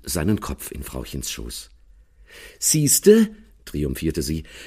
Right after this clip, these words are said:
„der Knuddel hat mich gleich verstanden. Der ist auch dafür, dass wir eine Woche lang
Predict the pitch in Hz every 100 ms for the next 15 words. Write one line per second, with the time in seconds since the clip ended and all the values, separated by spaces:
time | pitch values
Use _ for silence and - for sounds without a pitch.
0 | - 165 175 220 190 175 175 - 170 180
1 | 202 196 165 147 139 139 120 - - -
2 | - 165 160 - 185 151 120 - 165 151
3 | 143 139 120 - 202 208 190 151 151 143
4 | 139 151